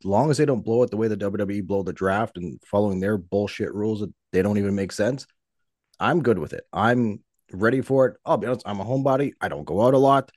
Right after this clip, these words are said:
So watching Saturday Night Wrestling on Sunday morning after I P V R'd it is what I'll do. And, uh, it's A E W. They have a, such a fun show, and they're on a steep climb up right now.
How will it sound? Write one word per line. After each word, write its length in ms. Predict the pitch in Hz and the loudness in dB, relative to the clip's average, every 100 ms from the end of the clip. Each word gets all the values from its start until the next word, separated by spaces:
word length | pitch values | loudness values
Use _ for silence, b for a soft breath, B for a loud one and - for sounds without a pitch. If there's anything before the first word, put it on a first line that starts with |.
| _ _ _ _ _ - | _ _ _ _ _ -16
So 380 | - 127 113 98 | 0 0 2 -2
watching 420 | 113 135 135 120 | -2 -2 -2 -6
Saturday 340 | 110 120 123 123 | -2 0 0 0
Night 180 | 123 | -2
Wrestling 440 | 113 123 123 127 123 | 0 -2 -2 -6 -6
on 140 | 107 | -6
Sunday 260 | 104 120 110 | -4 -4 -2
morning 280 | 110 120 120 | -2 -2 -4
after 180 | 110 107 | -2 -2
I 60 | |
P 160 | 101 120 | -2 -4
V 100 | 110 | 0
R'd 160 | 113 | 0
it 120 | 151 - | 0 -6
is 120 | 120 127 | -10 -2
what 140 | 156 | 2
I'll 80 | 170 | 2
do. 240 | 196 165 - _ _ _ _ _ _ - | 0 -6 -10 _ _ _ _ _ _ -8
And, 300 | 117 117 120 | -6 -2 -2
uh, 300 | 120 117 104 _ - | 0 -2 -4 _ -14
it's 120 | 110 | -2
A 80 | 131 | 0
E 120 | 160 | 2
W. 320 | 135 151 104 | 2 2 0
They 140 | 85 | 0
have 240 | 107 123 135 | 0 2 2
a, 200 | 117 95 | 2 0
such 280 | - 135 - | -2 -2 -2
a 40 | |
fun 220 | - 127 | -2 -2
show, 240 | 110 131 127 | 0 0 2
and 160 | 117 | 2
they're 100 | 123 | 0
on 300 | 127 127 123 - _ _ _ _ | 0 -2 -8 -14 _ _ _ _
a 100 | 110 | -10
steep 300 | - 139 151 | -4 -4 -2
climb 300 | - 147 127 | 2 2 2
up 180 | 123 123 | 0 0
right 180 | 92 80 | -4 -4
now. 300 | 73 - | -10 -12